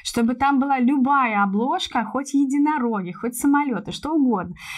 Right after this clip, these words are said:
а, на ней было нарисовано. Просто это должна быть красивая, да, такая толстая довольно-таки тетрадочка. А,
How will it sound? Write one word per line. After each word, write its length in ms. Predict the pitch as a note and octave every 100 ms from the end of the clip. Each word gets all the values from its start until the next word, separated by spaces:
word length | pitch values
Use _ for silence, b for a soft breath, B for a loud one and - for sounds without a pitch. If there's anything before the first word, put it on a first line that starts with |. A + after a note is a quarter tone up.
| B
а, 180 | F#3+ F#3+
на 120 | G3+
ней 180 | A#3+ D4
было 280 | A#3 B3 B3
нарисовано. 800 | A#3+ A#3+ B3+ - G#3+ F3 E3 E3+
Просто 360 | C4+ F4 D4
это 120 | B3
должна 360 | G#3 A3+ A#3 D#4
быть 180 | C4 -
красивая, 680 | G#3 G3+ - F4+ G4+ D#4 G#3
да, 200 | A#3 C#4+
такая 400 | G#3+ G3+ F#3 -
толстая 440 | C#4+ C#4+ - G3
довольно-таки 440 | F#3+ A3+ B3 - G#3
тетрадочка. 720 | A3 G#3 G3+ E3 E3 - - B B B B
А, 260 | G3 G#3